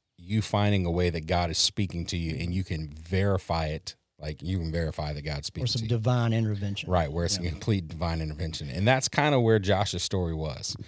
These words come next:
Speaker 1: So one of his children had got real sick around Christmas time. They'd been in the hospital, I think, a week, maybe even two weeks. And, uh, it'd been real tough on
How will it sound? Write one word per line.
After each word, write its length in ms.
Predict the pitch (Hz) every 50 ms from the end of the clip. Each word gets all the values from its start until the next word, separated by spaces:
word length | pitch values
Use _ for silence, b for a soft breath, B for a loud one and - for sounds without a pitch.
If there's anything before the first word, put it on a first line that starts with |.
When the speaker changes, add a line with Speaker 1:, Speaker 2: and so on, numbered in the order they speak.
| B B B B B B B
Speaker 1:
So 180 | B - 85 85
one 160 | 90 107 117
of 80 | 131 123
his 160 | 127 - -
children 500 | - - 135 131 123 117 127 127 120 117
had 120 | 113 101
got 220 | 104 104 101 95 92
real 180 | 110 113 113 107
sick 320 | - - 113 110 107 -
around 640 | 113 101 101 104 104 104 104 104 104 101 - - -
Christmas 360 | - - 113 - - 98 -
time. 460 | - - 101 95 95 98 95 95 98 95 - -
They'd 260 | - 82 85 82 80
been 120 | 85 104 110
in 60 | 107
the 60 | 104
hospital, 600 | 85 98 95 95 95 - - 98 92 98 95 95
I 40 | 92
think, 200 | 90 - 101 85 -
a 40 |
week, 360 | 78 78 95 107 110 107 - -
maybe 240 | 90 95 95 101 104
even 180 | 101 82 76 -
two 220 | - - 110 101 80
weeks. 380 | 67 67 - - - - - - B B B B B B B B B B
And, 420 | - 87 87 87 90 87 87 87 85
uh, 220 | 82 78 76 73 69
it'd 160 | - 82 85 82
been 240 | 95 90 92 87 92
real 240 | 104 113 117 113 104
tough 300 | - - 110 95 - -
on 340 | 85 80 78 76 73 76